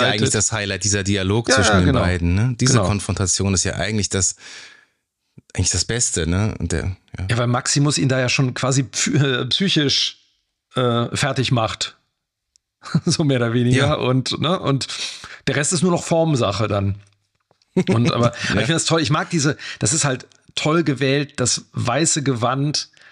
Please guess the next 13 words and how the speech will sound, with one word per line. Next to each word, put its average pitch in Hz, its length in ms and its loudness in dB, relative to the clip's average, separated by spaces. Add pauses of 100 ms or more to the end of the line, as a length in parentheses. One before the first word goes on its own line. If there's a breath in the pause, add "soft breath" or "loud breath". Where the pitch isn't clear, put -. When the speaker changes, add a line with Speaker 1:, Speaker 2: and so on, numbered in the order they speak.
(180 loud breath)
Speaker 1:
diese 120 300 0
weiße 135 380 0
Haut, 143 200 0
die 156 60 0
er 127 80 0
hat 117 140 -2
und 131 80 -4
das 104 160 -2
Blut 139 300 0
dann 120 400 -2 (120)
im 135 140 2
Gesicht 120 480 0
und, 117 280 0